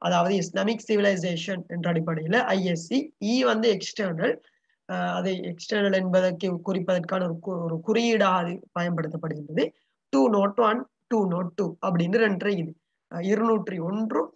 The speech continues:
இருநூற்றி இரண்டு என்ற அடிப்படையில. இருநூற்றி ஒன்று என்பது உங்களுடைய முதலாம் பருவத்துக்குரிய, முதலாம் செமஸ்டருக்குரிய கற்கை நெறிகளையும்,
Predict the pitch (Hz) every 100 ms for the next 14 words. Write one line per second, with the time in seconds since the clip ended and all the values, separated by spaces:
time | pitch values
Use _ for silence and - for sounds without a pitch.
0 | _ _ 226 233 220 185 170 240 302 302
1 | _ - 214 190 175 185 180 180 165 156
2 | 160 160 156 165 _ _ - 240 294 302
3 | 302 269 220 240 233 220 214 220 226 208
4 | 196 190 190 202 240 247 233 196 180 170
5 | 175 165 160 170 175 220 240 214 202 196
6 | 208 190 185 180 170 170 170 160 147 147
7 | 151 151 247